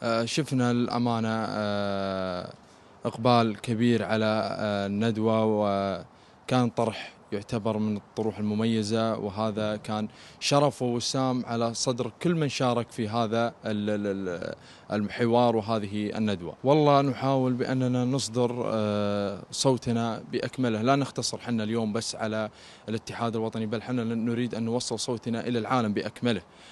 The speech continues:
لا نقتصر اليوم على طلبة جامعة الكويت، ولا نقتصر اليوم على الكويت، بل حنا اليوم نخ-، نبي الصوت يوصل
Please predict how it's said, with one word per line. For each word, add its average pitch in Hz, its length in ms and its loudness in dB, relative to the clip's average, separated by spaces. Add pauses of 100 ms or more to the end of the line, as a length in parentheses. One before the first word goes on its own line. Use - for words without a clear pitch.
(140)
لا 117 80 0
نقتصر 123 400 -2
اليوم 113 260 -2
على 110 140 -2
طلبة 110 260 -2
جامعة 104 340 -2
الكويت، 120 360 -2
ولا 113 180 -2
نقتصر 113 400 -6
اليوم 107 300 -2
على 107 100 -6
الكويت، 120 400 -2
بل 110 160 -2
حنا 120 200 0
اليوم 117 300 2
نخ-، - 380 -12
نبي 120 160 0
الصوت 127 340 2
يوصل 131 300 2